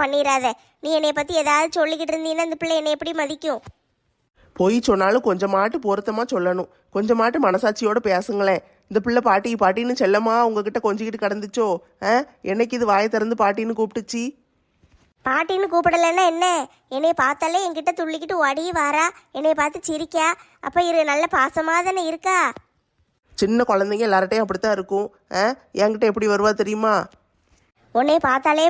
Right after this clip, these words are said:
Speaker 1: பிள்ளை பயந்து ஓடுது. ஜியா குட்டி, பாட்டிகிட்ட வாங்க தங்க பிள்ளை. பாத்தியாட்டி,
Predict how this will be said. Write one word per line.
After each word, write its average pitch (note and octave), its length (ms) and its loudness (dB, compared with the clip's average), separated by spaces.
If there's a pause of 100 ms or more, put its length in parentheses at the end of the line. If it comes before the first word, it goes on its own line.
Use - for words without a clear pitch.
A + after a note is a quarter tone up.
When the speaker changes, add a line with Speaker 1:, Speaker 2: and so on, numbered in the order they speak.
Speaker 1:
பிள்ளை D#4 260 -2
பயந்து C#4+ 340 0 (140)
ஓடுது. C4+ 320 -2 (920)
ஜியா E4 300 2 (100)
குட்டி, F#4 240 2 (400)
பாட்டிகிட்ட E4 460 2
வாங்க F4 260 4
தங்க E4+ 180 2 (100)
பிள்ளை. F4+ 220 0 (3000)
பாத்தியாட்டி, D#4 500 0